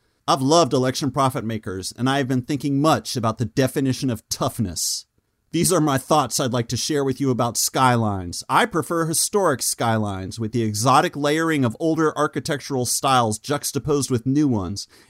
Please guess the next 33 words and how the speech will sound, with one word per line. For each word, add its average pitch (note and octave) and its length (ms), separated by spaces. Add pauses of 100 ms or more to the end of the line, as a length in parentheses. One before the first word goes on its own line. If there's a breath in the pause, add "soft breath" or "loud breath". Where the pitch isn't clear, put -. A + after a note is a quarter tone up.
and C#3 140
like C#3+ 160
a C#3+ 60
delightful C#3 500
salad, A#2 800
contrasting D3 640
colors C3 480
and A#2+ 200
luring D3 360
the C3 180
eye C3 480
and B2+ 160
appetite. B2+ 640 (320)
Hence, B3+ 340
although D#3 360
I D3 100
love, D3+ 300
quote, C#3 280
American B2 540
muscle, G2+ 500 (400 soft breath)
I've C#3 160
decided G3+ 600
that C#3+ 160
we C3 120
must D3 340
consider E3 440
some D#3+ 220
of C#3+ 80
the D3 100
most C#3+ 220
masterful G3+ 580
skylines G#3+ 720
of E3+ 160